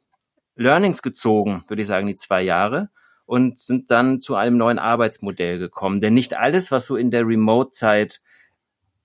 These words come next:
erfahren wurde, war auch per se schlecht, ne? Also wir haben zum Beispiel gemerkt, dass insgesamt, ähm, die, die Produktivität durchaus insbesondere in der Anfangszeit hochgegangen ist,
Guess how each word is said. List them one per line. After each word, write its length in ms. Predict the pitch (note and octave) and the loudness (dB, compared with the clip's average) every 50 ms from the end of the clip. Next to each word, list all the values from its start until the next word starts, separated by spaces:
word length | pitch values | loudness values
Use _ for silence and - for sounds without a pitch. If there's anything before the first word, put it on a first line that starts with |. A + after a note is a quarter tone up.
| _ _ | _ _
erfahren 560 | A2 G#2 - - A2 B2 D3+ E3 F3 E3 C3 | -2 -2 -2 -2 0 0 0 2 2 2 2
wurde, 320 | A#2+ B2 B2+ B2+ C3+ A#2 A#2 | 4 4 4 4 2 2 4
war 100 | A#2+ B2+ | 4 2
auch 140 | B2 - | 2 0
per 180 | - - B2+ A2+ | -4 -2 -2 0
se 160 | A2 G#2+ G#2 | 0 -2 -2
schlecht, 640 | - - C#3 C3+ C#3 A2+ F#2 - - - - - - | -2 -2 0 0 0 0 0 -4 -10 -18 -20 -14 -10
ne? 140 | G#2+ G#2 A2 | -6 -4 -4
Also 300 | B2 A2+ F2+ A2 G#2+ G2+ | -2 -2 -2 -2 0 0
wir 100 | A2 G#2+ | 2 2
haben 140 | A2+ A#2+ A#2 | 2 2 0
zum 80 | A2+ A2+ | 0 -2
Beispiel 280 | A2+ G#2+ - - A#2+ | -2 -2 -2 -4 -4
gemerkt, 460 | - A2+ G#2 G2+ G#2 G#2+ A#2+ - - | -4 -2 0 2 2 2 2 0 0
dass 200 | - A2+ A2 - - - - - - - - - | -4 -4 -4 -6 -12 -20 -20 -20 -20 -20 -2 2
insgesamt, 800 | C3+ C3+ D#3 E3 - - D3 C3 B2 B2 A#2 A#2 A#2+ A#2+ - - | 4 4 4 2 0 -4 -4 0 2 4 4 4 2 0 0 0
ähm, 680 | G#2+ A#2+ A2+ A2+ A2+ A2+ A2+ A2 G#2 F#2 F2+ D2+ - - | 0 2 2 4 2 2 0 0 -2 -6 -8 -12 -10 -6
die, 440 | - A2+ A2 A2 G#2+ G#2+ G#2 F2 D2+ | -4 -2 0 0 0 0 0 -2 -2
die 140 | - - G#2+ | -4 -6 -6
Produktivität 1120 | - - A2+ A2+ G#2 - - A#2 G2+ G#2+ A2 - - - B2 C#3+ D#3+ C#3 - - - - - _ _ - | -4 -2 -2 -2 -2 -2 -4 -4 -2 -2 -4 -4 -2 2 2 4 4 2 0 -6 -14 -16 -20 _ _ 0
durchaus 520 | A#2+ B2 B2 F#2 F#2 A2+ A#2 A2 - - | 0 0 2 0 0 0 0 -2 -4 -10
insbesondere 600 | - - C3 A#2 - - - A2 A2+ A2+ A2 A2 | -8 -4 -2 -2 -2 -2 -2 0 2 2 2 2
in 40 | G2+ | 2
der 120 | G2 D2+ | 2 2
Anfangszeit 600 | A#2 C#3+ D3 - C#3 A#2+ - - A2+ F#2+ G2 - | 2 0 2 2 0 0 0 0 -2 -2 -2 0
hochgegangen 580 | - G2 - - - F#2 - G2 F#2+ G2+ G2+ G2+ | -4 -4 -4 -4 -8 -4 -2 -2 0 0 0 -2
ist, 280 | A2 D#3 F3 - - | -2 -4 -4 -6 -12